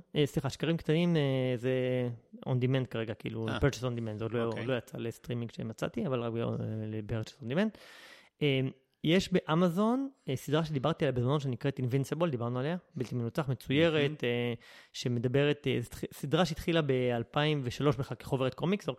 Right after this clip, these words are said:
Speaker 1: לא כסדרה
Speaker 2: קצת
Speaker 1: בהתחלה.
Speaker 2: כמו הבויז במצויר.
Speaker 1: נכון, נכון. הסדרה עוקבת אחרי מרק, ילד בן שבע עשרה, לומד כיצד להתמודד עם היכולת החדשה שלו כגיבור על, אה,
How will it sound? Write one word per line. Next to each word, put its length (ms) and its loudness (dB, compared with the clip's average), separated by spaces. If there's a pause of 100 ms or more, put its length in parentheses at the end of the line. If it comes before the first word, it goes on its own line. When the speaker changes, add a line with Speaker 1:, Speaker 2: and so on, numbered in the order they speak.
Speaker 1:
לא 200 0
כסדרה 260 -4
Speaker 2:
קצת 120 4
Speaker 1:
בהתחלה. 60 0
Speaker 2:
כמו 240 2
הבויז 640 2
במצויר. 560 0
Speaker 1:
נכון, 380 0
נכון. 460 0 (300)
הסדרה 180 4
עוקבת 260 4
אחרי 160 0
מרק, 460 4
ילד 220 6
בן 100 0
שבע 180 2
עשרה, 300 2
לומד 240 4 (380)
כיצד 140 -2
להתמודד 440 0
עם 80 0
היכולת 420 2
החדשה 320 0
שלו 140 -2
כגיבור 480 0
על, 260 4 (600)
אה, 40 0